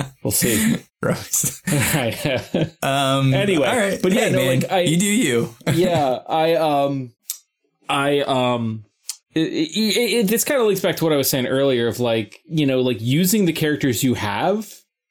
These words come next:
Speaker 1: either just, like, switching them over to good guy or bad guy based on what the movie needs. Like, that's so much more interesting. And I think that, you know, giving your, giving these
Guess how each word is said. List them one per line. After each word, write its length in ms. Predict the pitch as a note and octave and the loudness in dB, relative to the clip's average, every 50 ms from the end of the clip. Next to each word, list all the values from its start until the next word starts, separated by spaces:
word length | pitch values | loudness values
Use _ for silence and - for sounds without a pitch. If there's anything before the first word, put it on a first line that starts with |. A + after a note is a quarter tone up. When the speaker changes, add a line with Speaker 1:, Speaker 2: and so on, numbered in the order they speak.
| _ | _
Speaker 1:
either 420 | - E3 E3+ E3 E3 D#3+ D#3 C3+ - - - | 0 0 2 2 2 2 0 -2 -4 -6 -4
just, 160 | D3+ - - | -2 -2 0
like, 200 | E3 D3 - - _ _ | -2 -2 -4 -10 _ _
switching 420 | - - - D3+ D3 C#3+ - D3+ D#3 | -6 -4 -2 -2 0 0 0 0 0
them 140 | C#3+ C3 | 0 0
over 220 | B2+ C3 B2+ C#3+ D3+ | 0 0 0 0 -2
to 60 | C#3 B2+ | -2 -2
good 240 | - - D3 C3+ B2+ | -2 -2 -2 -2 0
guy 100 | D3 C3+ | 0 0
or 100 | C3+ B2+ | 0 0
bad 240 | A2 B2 A#2+ B2 A#2 | 0 -2 -2 -2 -2
guy 260 | D3+ C#3 C#3 C#3 C#3 - - | -2 -2 0 -2 -4 -4 -2
based 240 | - C3+ B2+ - - | -2 -2 0 0 0
on 100 | C#3 C3 | 0 0
what 120 | B2+ C3 - | 0 -2 0
the 60 | B2+ | 0
movie 340 | B2 B2 B2+ B2+ B2+ C#3 A#2+ | 0 2 2 2 2 0 0
needs. 580 | G#2+ A2 G#2+ A#2+ D#3 F#3+ G3 - - - - | 0 0 2 2 0 0 -2 -2 -4 -2 0
Like, 280 | D#3 D#3 D#3 D3+ - - _ _ _ _ _ _ - | 0 0 0 -2 -6 -12 _ _ _ _ _ _ -4
that's 260 | D3 E3+ F#3 F#3 - | -2 -2 0 0 -2
so 640 | - - F#3 F#3 G3 F#3+ F#3 F3 E3+ D3+ D3 C#3+ - _ _ - | 0 0 0 2 2 4 2 2 2 -2 -4 -10 -16 _ _ -4
much 440 | C#3+ C#3+ D3 D3+ D3 D3 - - D3 | -2 0 2 2 2 0 -2 -2 0
more 180 | D3 C#3 C3+ | 2 2 2
interesting. 760 | - - C3+ C3 - - - - - - C#3+ B2 A#2+ A#2 A#2+ A2+ | 2 0 0 0 0 0 0 0 0 0 -2 0 0 0 0 0
And 160 | G#2+ A#2 A#2 | -2 -2 -2
I 100 | A#2 A#2 | -2 -2
think 300 | A2+ - C#3+ C3 - - | -2 -2 -2 -4 -4 -4
that, 420 | C3 C3 A#2+ A#2 A2 A2 - - - _ _ _ | -4 -2 0 0 0 -2 -4 -6 -12 _ _ _
you 120 | - C#3 | -2 0
know, 120 | C3 A#2+ | 0 0
giving 380 | A#2+ - - D3 D3+ E3+ E3 D#3 | 0 0 0 0 0 2 2 2
your, 300 | C#3+ C#3+ C3+ B2+ A#2+ A2+ G#2 - | 2 2 2 0 0 -2 -4 -4
giving 240 | - D#3+ D#3+ F3+ E3+ | -4 -2 0 2 2
these 340 | D#3+ D3 A#2 - - - - | 2 2 2 0 -2 -4 -8